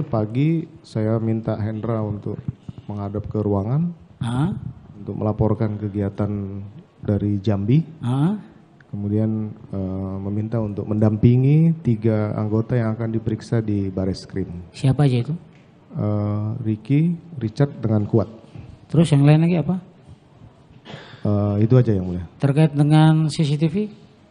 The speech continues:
Speaker 1: Eh,
Speaker 2: yang sudah
Speaker 1: oh, iya.
Speaker 2: dilaporkan itu, apa yang saudara sampaikan kepada terdakwa Hendra?
Speaker 1: Oh, tidak ada masalah C C T V.
Speaker 2: Tidak ada?
Speaker 1: Tidak ada, Yang Mulia.
Speaker 2: Apa dia sudah tahu?
Speaker 1: Eh,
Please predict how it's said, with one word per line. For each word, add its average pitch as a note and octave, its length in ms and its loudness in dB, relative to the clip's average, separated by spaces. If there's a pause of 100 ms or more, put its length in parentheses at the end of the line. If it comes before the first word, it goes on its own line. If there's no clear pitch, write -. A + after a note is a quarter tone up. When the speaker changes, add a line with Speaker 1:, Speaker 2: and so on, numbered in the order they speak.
(360)
Speaker 1:
Eh, A#2+ 200 4
Speaker 2:
yang D3 160 8
sudah C#3+ 840 4 (520)
Speaker 1:
oh, B2 120 6
iya. A#2 160 2
Speaker 2:
dilaporkan D3 560 6
itu, F3+ 80 0
apa D#3+ 240 2
yang D3+ 80 0
saudara C#3+ 200 0
sampaikan D3+ 360 -2
kepada D3 560 -2
terdakwa C#3+ 360 -4
Hendra? D#3 200 -4 (560)
Speaker 1:
Oh, A#2+ 80 -2
tidak B2+ 280 0
ada A#2+ 80 0
masalah G2 520 -6
C - 120 -8
C G2+ 120 -6
T G2 120 -6
V. F#2 160 -10 (1160)
Speaker 2:
Tidak D3 240 4
ada? F3+ 240 4 (480)
Speaker 1:
Tidak A2 200 2
ada, G2+ 120 4
Yang F#2 120 4
Mulia. E2+ 200 -4 (960)
Speaker 2:
Apa C3+ 240 4
dia D#3+ 80 8
sudah D#3 240 6
tahu? F3+ 320 4 (960)
Speaker 1:
Eh, G#2+ 340 4